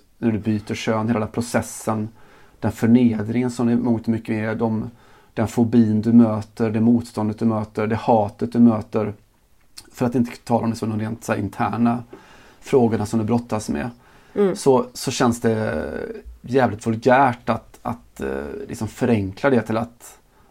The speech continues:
Speaker 1: ja, men nu kan du minsann lyfta tio kilo mer i tyngdlyftning, och det är för jävligt.
Speaker 2: Mm.
Speaker 1: Eh,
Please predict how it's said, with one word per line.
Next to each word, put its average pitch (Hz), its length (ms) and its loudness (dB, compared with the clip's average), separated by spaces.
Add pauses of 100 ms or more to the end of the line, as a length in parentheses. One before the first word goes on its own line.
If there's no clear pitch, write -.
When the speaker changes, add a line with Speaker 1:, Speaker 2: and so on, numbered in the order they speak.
(260)
Speaker 1:
ja, 117 340 4
men 117 220 2
nu 117 240 2
kan 120 160 -2
du 113 120 0
minsann 110 480 -4
lyfta 117 520 -6 (600)
tio 107 320 0
kilo 110 260 -2
mer 110 240 4
i 113 160 -4
tyngdlyftning, 120 720 -2
och 117 100 -6
det 110 80 0
är 104 40 -6
för 123 120 -2
jävligt. 127 560 -2 (240)
Speaker 2:
Mm. 185 120 0 (460)
Speaker 1:
Eh, 104 580 -4